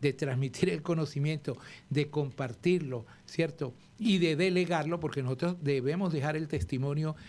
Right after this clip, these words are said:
para las nuevas generaciones. Me preocupa mucho que tienen cierto grado de apatía, eh, podría ser entendible, pues porque si a ellos no les han hecho una narrativa fiel, sincera, ¿cierto?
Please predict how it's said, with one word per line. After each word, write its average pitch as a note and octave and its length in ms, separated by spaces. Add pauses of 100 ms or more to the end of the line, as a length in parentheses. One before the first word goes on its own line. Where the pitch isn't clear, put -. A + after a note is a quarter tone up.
(140)
para C#3+ 220
las C3 160
nuevas D3 200
generaciones. C3 680 (180)
Me D#3+ 140
preocupa F3 500
mucho G#3 420 (340)
que D#3 340
tienen E3+ 260
cierto F3+ 340
grado F3 300
de E3+ 100
apatía, F#3 640 (540)
eh, D3 180
podría D3+ 540
ser E3+ 180
entendible, E3+ 760 (300)
pues C#3+ 160
porque D3 320
si D3 240
a C#3+ 60
ellos E3 240
no F3 80
les E3+ 140
han E3 200
hecho E3 240
una E3+ 160
narrativa D3+ 720 (400)
fiel, D#3+ 540
sincera, C#3 680 (180)
¿cierto? D3 480